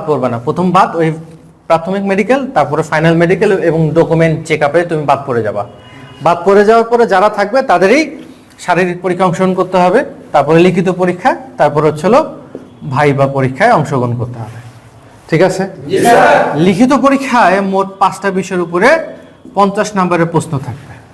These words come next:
Speaker 1: বাংলা, ইংলিশ, সাধারণ জ্ঞান, সাধারণ গণিত, আর হচ্ছে হলো আইকিউ। ক্লাসে যে মডেল টেস্টগুলো তোমাদেরকে কর-, করিয়েছি, যে শিটগুলো দিছি, ওগুলো পড়লে তুমি পরীক্ষা ফার্স্ট হবা। ফার্স্ট না হতে পারলে আমার এসে কানটা কেটে দিও,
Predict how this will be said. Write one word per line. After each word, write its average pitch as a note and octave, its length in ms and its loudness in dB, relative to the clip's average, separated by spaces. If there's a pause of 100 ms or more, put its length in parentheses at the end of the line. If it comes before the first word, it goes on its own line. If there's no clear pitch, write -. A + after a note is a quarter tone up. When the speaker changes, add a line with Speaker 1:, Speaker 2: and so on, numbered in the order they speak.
(880)
Speaker 1:
বাংলা, F3 560 2 (160)
ইংলিশ, D#3+ 600 -2
সাধারণ D#3 480 0
জ্ঞান, D#3+ 220 0
সাধারণ D3 460 -2
গণিত, F3 260 2 (520)
আর B2 140 0
হচ্ছে B2 200 -2
হলো G3+ 100 4
আইকিউ। A2 300 -2 (800)
ক্লাসে A3 380 4
যে A3 120 4
মডেল G3+ 280 2
টেস্টগুলো G#3+ 420 0
তোমাদেরকে G3+ 420 -2
কর-, F#3 300 -4
করিয়েছি, F#3 500 0
যে D#3 280 -4
শিটগুলো F3+ 460 -2
দিছি, F3+ 340 -4 (680)
ওগুলো F#3+ 300 4
পড়লে G3+ 240 4
তুমি G3+ 200 0
পরীক্ষা E3+ 300 -2
ফার্স্ট D#3 320 -4
হবা। G#2 220 -6 (680)
ফার্স্ট F#3+ 280 -2
না G3 60 4
হতে G3 200 4
পারলে A3+ 220 4
আমার E3 260 4
এসে D#3+ 180 0
কানটা E3 240 -4
কেটে D3+ 240 -4
দিও, G#2+ 220 -8